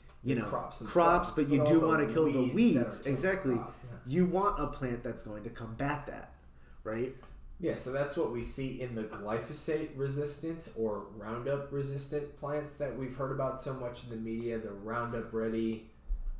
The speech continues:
Speaker 2: soybeans or the Roundup Ready corn. Don't quote me on either of those.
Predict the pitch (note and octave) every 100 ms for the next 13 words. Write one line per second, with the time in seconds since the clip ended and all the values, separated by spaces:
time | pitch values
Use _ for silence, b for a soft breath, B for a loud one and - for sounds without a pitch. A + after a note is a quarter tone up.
0 | - - A#2+ A#2 A#2 A#2+ A#2 A2+ A2 A2
1 | A2 A2 A2 A2+ G#2+ G#2+ - - - A#2+
2 | A#2 A#2 A2 - - A#2 G#2 - G2+ G#2
3 | G2 G2 F#2+ F#2+ F#2 F#2 F#2 - -